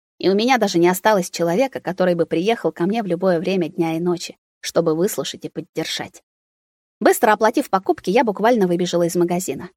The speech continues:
Передала пакеты ожидавшему меня водителю и, устроившись в машине, сделала глубокий вдох.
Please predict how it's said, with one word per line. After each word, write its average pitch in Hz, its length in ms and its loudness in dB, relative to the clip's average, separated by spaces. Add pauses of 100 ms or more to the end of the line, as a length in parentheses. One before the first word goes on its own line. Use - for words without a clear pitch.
(220)
Передала 254 360 4
пакеты 175 400 0
ожидавшему 170 540 0
меня 156 240 -2
водителю 269 500 -2 (380)
и, 381 100 6
устроившись 208 640 4
в 170 40 -4
машине, 247 420 2
сделала 190 420 0
глубокий 160 420 -8
вдох. - 320 -12